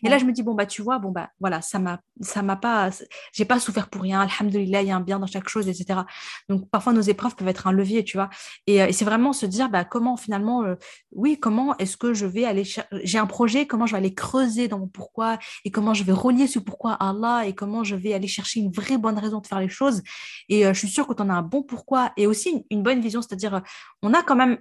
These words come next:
Speaker 1: on sait où on veut se diriger, on a un rêve, on a quelque chose, tu vois. Bah, bi-idhnillah, bi-idhnillah, bi-idhnillah, il y a pas de raison, euh, que ça s'arrête, quoi. On peut aller au bout. En tout
Speaker 2: Ouais.
Speaker 1: cas, franchement, Emma, euh, euh, trop, trop, trop, trop inspirant ton parcours et, euh,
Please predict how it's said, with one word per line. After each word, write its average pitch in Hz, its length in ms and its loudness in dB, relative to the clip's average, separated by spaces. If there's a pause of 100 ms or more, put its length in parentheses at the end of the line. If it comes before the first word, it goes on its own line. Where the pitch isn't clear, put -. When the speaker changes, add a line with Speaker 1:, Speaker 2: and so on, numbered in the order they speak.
(160)
Speaker 1:
on 214 100 0
sait 330 220 4
où 247 180 4
on 240 100 6
veut 220 240 0
se 196 80 -2
diriger, 214 680 2
on 220 160 0
a 233 60 2
un 220 160 0
rêve, 233 340 -2
on 226 60 -4
a 214 40 -6
quelque 208 200 -12
chose, 269 240 -4
tu - 100 -8
vois. 233 120 -2 (440)
Bah, 190 80 2
bi-idhnillah, 214 560 2
bi-idhnillah, 190 400 0
bi-idhnillah, 185 360 -4
il 196 60 -4
y - 20 -4
a 160 60 -8
pas 196 120 -4
de 185 60 -2
raison, 196 340 -4
euh, 165 200 -8 (100)
que - 80 -20
ça 185 80 -10
s'arrête, 202 320 -6
quoi. 165 220 -8 (340)
On 190 80 -8
peut 208 120 -4
aller 208 140 4
au 202 80 6
bout. 220 200 0 (640)
En - 40 -8
tout 220 80 2
Speaker 2:
Ouais. 240 60 4
Speaker 1:
cas, 277 220 2 (920)
franchement, 240 440 0
Emma, 247 440 2
euh, 185 200 2 (920)
euh, 185 100 -2
trop, - 220 -14
trop, - 180 -6
trop, - 200 -4
trop - 180 2
inspirant 262 400 4
ton 247 100 -2
parcours 226 420 -2
et, 196 220 2
euh, 185 180 4